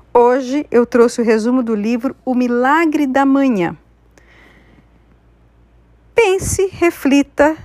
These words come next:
como é o seu humor quando você acorda? Você sofre quando levanta da cama e às vezes se sente até paralisado na vida? Como que você iniciou a sua manhã hoje?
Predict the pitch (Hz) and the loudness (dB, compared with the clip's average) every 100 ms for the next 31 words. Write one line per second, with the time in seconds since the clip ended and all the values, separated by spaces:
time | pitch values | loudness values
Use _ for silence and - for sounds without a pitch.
0 | - _ _ _ _ _ _ _ _ - | -20 _ _ _ _ _ _ _ _ -4
1 | 403 440 415 311 302 - 311 285 269 233 | -2 0 2 2 2 0 0 2 2 2
2 | 214 240 - 254 254 254 247 247 240 - | 2 2 0 -2 -2 -2 -4 -6 -6 -2
3 | 170 175 170 175 - _ - - - - | -2 -2 -6 -10 -14 _ -20 -20 -20 -20
4 | _ 415 - 403 - - 233 226 - 208 | _ 0 2 0 0 2 2 2 -2 -4
5 | 214 214 202 190 175 208 180 165 - 220 | -2 0 0 0 0 -2 -2 -2 0 0
6 | 214 180 170 170 _ 190 196 185 196 208 | 0 -2 -6 -12 _ -2 0 2 2 0
7 | - - 220 208 202 - 254 269 247 202 | -2 -4 -2 -2 -4 -2 0 0 0 -2
8 | 196 190 220 185 170 180 175 226 175 175 | -2 0 0 0 -4 -8 -4 -4 -4 -6
9 | 175 _ _ _ _ _ _ - 427 440 | -8 _ _ _ _ _ _ -4 0 2
10 | 370 - 311 277 - 247 226 - 220 208 | 0 2 2 2 2 0 0 0 0 0
11 | 202 190 170 160 156 - | 0 2 0 -2 -6 -12